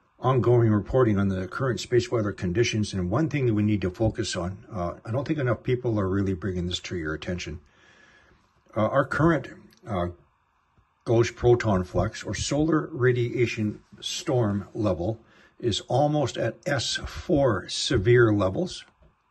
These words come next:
And this is gonna be the topic of my discussion in this video. So we're very close.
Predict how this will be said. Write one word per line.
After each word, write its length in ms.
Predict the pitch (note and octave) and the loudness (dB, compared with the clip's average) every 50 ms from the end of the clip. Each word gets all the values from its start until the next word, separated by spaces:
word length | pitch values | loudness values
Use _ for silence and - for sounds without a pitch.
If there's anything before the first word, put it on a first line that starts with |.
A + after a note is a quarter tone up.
| _ _ _ - - _ _ _ _ _ _ _ _ _ - | _ _ _ -20 -20 _ _ _ _ _ _ _ _ _ -8
And 160 | - G#2 G2+ | -4 -2 0
this 160 | G#2+ A2+ - - | 0 0 0 -2
is 120 | C#3 A2 | -2 -2
gonna 180 | - A#2+ A2 A2 | -2 0 0 2
be 160 | G#2 G#2 G2+ | 2 2 0
the 80 | G2 | 0
topic 480 | F#2+ - - - A#2+ - - A2+ G#2 - | -2 -4 -2 -2 -2 0 -2 -4 -6 -6
of 100 | G2+ F2 | -6 -4
my 200 | F2+ G2 G2 G2 | -4 -2 -4 -4
discussion 600 | G2 - - - - - G2+ F2 - - - G2 | -4 -6 -8 -10 -6 -6 -4 -4 -4 -6 -6 -6
in 140 | F2 E2 D#2 | -6 -6 -4
this 160 | - G#2+ - | -4 -6 -6
video. 440 | - - - - - - - A#2 - _ _ _ _ _ _ _ _ _ _ _ _ _ _ _ _ _ _ _ _ _ _ _ _ _ _ _ _ _ _ _ _ _ _ _ _ _ _ _ _ _ _ _ _ _ _ _ _ _ _ _ _ _ _ _ _ _ _ _ _ _ _ _ _ _ _ _ _ _ _ _ _ _ _ _ _ _ _ _ _ _ - | -6 -6 -8 -6 -6 -6 -8 -8 -10 _ _ _ _ _ _ _ _ _ _ _ _ _ _ _ _ _ _ _ _ _ _ _ _ _ _ _ _ _ _ _ _ _ _ _ _ _ _ _ _ _ _ _ _ _ _ _ _ _ _ _ _ _ _ _ _ _ _ _ _ _ _ _ _ _ _ _ _ _ _ _ _ _ _ _ _ _ _ _ _ _ -14
So 220 | - - A2 A2 | -8 -4 -4 -4
we're 260 | G#2+ C3 A#2+ A2+ A2+ | -2 0 0 2 2
very 220 | A2 C3 D3+ D#3+ D#3 | 4 4 4 4 4
close. 540 | - - - A2 G2+ C3 - - - - | 2 0 0 0 0 0 -2 -4 -8 -10